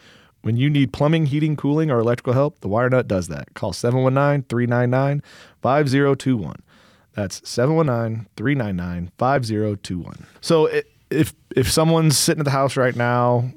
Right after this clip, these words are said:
they're struggling, holiday season's kinda hitting them hard, um, wh-, what, what, what's their next steps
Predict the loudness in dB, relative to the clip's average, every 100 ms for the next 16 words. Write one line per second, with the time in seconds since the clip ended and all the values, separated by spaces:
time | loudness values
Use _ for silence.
0 | -16 -8 -6 -4 0 0 2 2 2 0
1 | -6 -20 -20 -20 -20 _ _ 0 2 0
2 | 2 0 2 0 0 2 2 2 0 2
3 | 2 2 2 0 -6 -14 -20 -8 -4 0
4 | 0 0 -2 -8 _ _ -16 -16 -14 -10
5 | -6 0 0 0 0 -2 0 -2 0 0
6 | 0 0 0 -2 -2